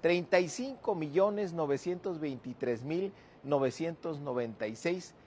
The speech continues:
mexicanos y mexicanas le dieron su voto. Casi veinte millones más que el segundo lugar, un cincuenta y nueve punto setenta y cinco por ciento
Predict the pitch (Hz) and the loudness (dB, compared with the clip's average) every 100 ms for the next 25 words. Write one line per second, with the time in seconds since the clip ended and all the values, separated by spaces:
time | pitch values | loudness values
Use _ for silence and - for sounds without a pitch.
0 | - - 139 139 - 165 170 165 - - | -18 -10 -6 -6 2 2 2 -2 -8 -14
1 | - 123 123 120 190 240 254 - - - | -12 -8 -6 2 4 4 0 -4 -18 -18
2 | - - - - 131 143 143 175 170 170 | -16 -16 -18 -4 8 8 8 6 6 2
3 | 170 - - - 143 120 120 - 101 - | -4 -18 -20 -6 -2 2 2 0 -10 -10
4 | - - - - 208 214 240 156 254 294 | -14 -14 -14 0 2 2 0 4 4 4
5 | - 277 180 185 196 170 139 202 294 - | -6 -6 -2 0 0 -2 -2 -2 -2 -8
6 | - - - - - 175 170 - 147 143 | -18 -20 -20 -20 -4 0 0 0 -2 0
7 | 170 160 165 160 - - 127 143 135 139 | -2 -2 -2 -4 -8 -14 -6 0 8 8
8 | - - - - 190 190 220 185 165 135 | 8 -4 -18 -8 -6 -4 -4 2 2 4
9 | 139 165 190 185 180 175 180 156 143 127 | 2 2 0 -2 -4 -6 -4 -6 -4 -4
10 | 120 120 - 175 160 - 117 156 160 165 | -2 -4 -4 -8 -6 -6 -4 -4 -4 -2
11 | 175 | -2